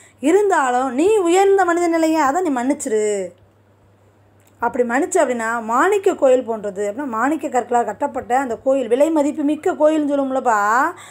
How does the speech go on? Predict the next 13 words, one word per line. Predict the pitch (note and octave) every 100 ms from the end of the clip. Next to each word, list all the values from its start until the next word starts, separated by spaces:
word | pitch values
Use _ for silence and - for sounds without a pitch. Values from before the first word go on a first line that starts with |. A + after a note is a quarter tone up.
| - -
அந்த | A#3+ C#4+
மாதிரி | C#4 D#4+ E4
உன்னுடைய | B3+ C4+ B3+ A#3 A#3 G#3+
உள்ளம் | B3 D#4 G4 G4 G4+
என்னும் | E4+ D#4 C4+
கோயில், | - C4 C#4+ B3+ A3 A3+ A#3+ B3+ C4+ C#4 - _ _ _ -
நீ | C4
உயர்ந்த | B3+ C#4+ D#4 E4 D#4+
மனிதன் | C#4 B3+ A#3
ஆயிருவ. | A3 G#3 G3+ G3 F#3+ F#3 F#3 _ _ _ _ _ _ _ _ _ _ -
சரியா? | C4+ C#4 G#3+
அப்படி | A3 - - C4
இல்லாம, | A#3 C#4 D#4 D4 A#3+